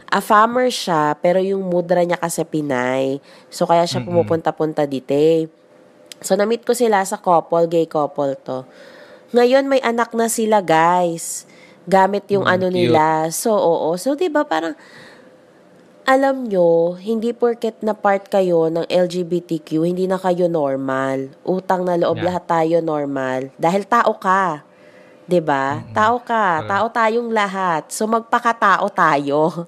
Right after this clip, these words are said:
Speaker 1: <laughs> Huwag
Speaker 2: Correct.
Speaker 1: tayong criminality. <laughs> Charing criminality.
Speaker 2: <laughs> Correct. Tsaka ano, gr-, twenty twenty-three na, yun pa din yung ano.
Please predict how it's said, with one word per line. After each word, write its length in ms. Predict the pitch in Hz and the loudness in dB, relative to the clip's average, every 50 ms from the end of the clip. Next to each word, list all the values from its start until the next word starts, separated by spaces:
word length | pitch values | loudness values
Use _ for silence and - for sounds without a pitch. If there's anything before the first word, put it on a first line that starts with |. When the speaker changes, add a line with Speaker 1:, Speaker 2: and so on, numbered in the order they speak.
| - | -14
Speaker 1:
<laughs> 380 | - - - - - - - - | -20 -20 -20 -18 -18 -18 -4 -2
Huwag 160 | 202 196 190 | -2 -2 2
Speaker 2:
Correct. 80 | - 214 | 2 2
Speaker 1:
tayong 460 | 202 202 196 196 208 202 196 190 196 190 190 190 190 185 185 185 180 | 4 4 2 2 0 -2 -2 -2 -4 -6 -6 -4 -4 -4 -4 -4 -4
criminality. 960 | 185 - 202 196 190 185 180 175 170 156 151 151 151 156 151 - - 147 147 147 | -4 -2 0 0 0 0 0 0 2 0 2 0 0 -2 -4 -6 -6 -4 -4 -2
<laughs> 60 | 156 | 2
Charing 400 | - 339 285 311 359 - 285 247 | 4 4 6 6 4 4 0 -2
criminality. 1200 | 262 - 294 - 370 277 294 330 226 240 247 208 139 127 127 131 131 135 - - 185 170 165 160 160 165 170 185 190 - - | -4 -4 0 2 2 4 4 2 2 0 -2 -2 -2 -2 -2 -2 -4 -6 -4 -4 -4 -2 -2 -2 0 -2 -2 -4 -8 -12 -20
Speaker 2:
<laughs> 360 | - - - - - - - - | -20 -20 -20 -20 -20 -20 -12 -8
Correct. 400 | 147 131 123 123 127 139 - - - - - - - _ | -6 -4 -2 -4 -4 -6 -8 -16 -20 -20 -20 -20 -20 _
Tsaka 400 | - - 233 226 277 254 220 240 | -2 -2 0 2 2 2 2 2
ano, 160 | 233 226 247 | 0 -2 -4
gr-, 240 | 247 214 226 196 160 - - - | -4 -4 -6 -6 -8 -12 -12 -4
twenty 240 | - 240 254 285 294 | -2 -2 -2 -2 -6
twenty-three 640 | - - 262 254 240 254 247 233 240 226 226 220 208 | -6 -6 -6 -4 -4 -6 -4 -2 -2 -2 -2 -2 -2
na, 320 | 175 151 147 156 170 175 | 0 0 0 -2 -2 -4
yun 240 | 190 202 220 233 254 | -4 -4 -6 -6 -4
pa 80 | - 240 | -4 -6
din 320 | 240 240 240 240 240 240 | -4 -6 -8 -8 -8 -10
yung 160 | 233 226 214 | -8 -8 -8
ano. 640 | 214 214 196 180 165 156 160 165 175 180 185 196 | -8 -8 -8 -8 -10 -10 -10 -10 -12 -12 -12 -14